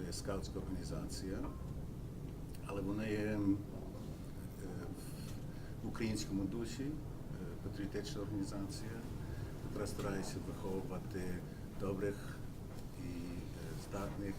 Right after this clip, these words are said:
і самозарадних пос-, е, лідерів, провідників не тільки в українській громаді,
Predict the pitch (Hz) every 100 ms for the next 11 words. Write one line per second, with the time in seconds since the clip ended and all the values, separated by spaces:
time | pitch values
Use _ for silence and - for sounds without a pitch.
0 | - - - - 92 95 95 95 92 90
1 | - - - - - - 85 80 - -
2 | - - 101 104 101 110 117 - - -
3 | 95 92 98 - 110 101 98 - - -
4 | - - 107 98 - 101 98 110 117 110
5 | 107 98 101 101 98 98 98